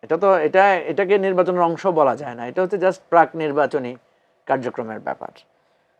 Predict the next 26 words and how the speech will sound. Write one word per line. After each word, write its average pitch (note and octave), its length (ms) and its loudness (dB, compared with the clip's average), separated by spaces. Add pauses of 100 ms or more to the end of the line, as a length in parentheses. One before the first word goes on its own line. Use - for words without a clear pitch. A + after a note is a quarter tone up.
তো - 60 -20
সেখানে F#3 420 2
যদি G#3+ 220 8
এই G3+ 180 6
ধরনের F3+ 360 0
উত্তেজনা D3 520 -4
হয় B2 380 -4
এবং C3+ 500 -10 (420)
আবার D3+ 260 2
এটাকে D3 320 0
কেন্দ্র D3 360 -4
করে C#3 440 -2 (680)
মানে B2+ 120 -8
আমরা D#3 180 0
নিজেরা E3 280 2
নিজেরা, C3+ 240 0
আমরা D3 120 -4
সবাই E3+ 340 2
কিন্তু G3 560 2 (220)
কম D#3 240 -2
বেশি D3+ 240 0
এই D3+ 220 2
আন্দোলনে C#3+ 480 -2
সবারই D#3+ 420 -2
অংশগ্রহণ C3 600 -10
ছিল। E2+ 240 -16